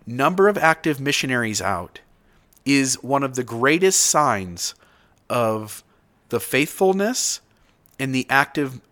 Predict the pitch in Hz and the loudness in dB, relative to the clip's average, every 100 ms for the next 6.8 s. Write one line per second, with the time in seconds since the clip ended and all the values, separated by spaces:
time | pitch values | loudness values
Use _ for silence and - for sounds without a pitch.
0 | _ 123 120 117 123 110 113 127 139 156 | _ 0 0 0 -2 -4 -4 0 0 2
1 | 156 135 131 135 143 120 120 110 104 98 | 2 4 2 2 -2 -2 -2 -2 -2 -2
2 | - 110 110 104 - 101 - - - _ | -4 -8 -8 -6 -6 -6 -10 -14 -16 _
3 | _ _ _ 127 - 120 120 135 175 220 | _ _ _ -4 -2 -2 -4 -4 0 2
4 | 208 - 120 104 113 - _ - _ _ | 2 2 0 0 -2 -8 _ -20 _ _
5 | 120 127 165 190 - 170 170 156 - 147 | -4 2 4 2 0 -2 0 -2 0 2
6 | 143 127 120 127 160 185 220 | 2 2 -2 -2 2 2 0